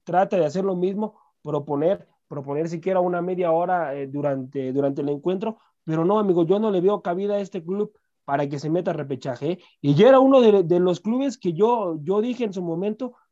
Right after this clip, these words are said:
que se estaba armando muy bien este Atlético de San Luis, y mira, me ha quedado de ver, amigo,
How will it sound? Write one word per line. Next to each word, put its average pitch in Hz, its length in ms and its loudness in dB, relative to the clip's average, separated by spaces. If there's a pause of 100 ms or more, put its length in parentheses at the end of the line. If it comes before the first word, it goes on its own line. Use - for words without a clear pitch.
(160)
que 123 140 -10
se 117 80 -8
estaba 196 260 4
armando 190 340 0
muy 180 140 0
bien 180 180 -2
este 170 200 -6
Atlético 160 440 -6
de 143 80 2
San 131 140 -8
Luis, 170 160 0
y 147 80 -4
mira, 143 260 -2 (280)
me 135 140 -4
ha 156 100 -4
quedado 151 360 0
de 131 100 -2
ver, 147 180 -2
amigo, 135 380 -6